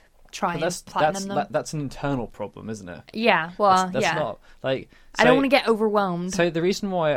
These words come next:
Speaker 2: I think Assassin's Creed is a really good parallel is because, okay, so Assassin's Creed one and two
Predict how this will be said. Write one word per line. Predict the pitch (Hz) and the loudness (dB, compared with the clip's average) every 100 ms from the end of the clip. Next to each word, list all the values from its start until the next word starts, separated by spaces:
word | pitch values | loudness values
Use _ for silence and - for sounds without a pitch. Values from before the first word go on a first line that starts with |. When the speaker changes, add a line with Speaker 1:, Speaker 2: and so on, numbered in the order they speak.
| 98 | -2
Speaker 2:
I | |
think | - 123 113 | -4 -6 -8
Assassin's | - 139 - 120 - | -4 -4 -4 -10 -10
Creed | - 131 113 | -8 -6 -4
is | 107 | -4
a | |
really | 113 110 | -4 -6
good | 107 | -4
parallel | - 113 107 98 | -2 0 -2 -4
is | 98 | -8
because, | - - 107 98 - - | -10 -10 -8 -8 -12 -14
okay, | - 101 | -10 -8
so | - | -8
Assassin's | 107 170 160 - | -6 -6 -8 -8
Creed | - 139 131 | -6 -6 -6
one | 113 117 113 | -6 -4 -4
and | 107 | -6
two | - 107 | -8 -8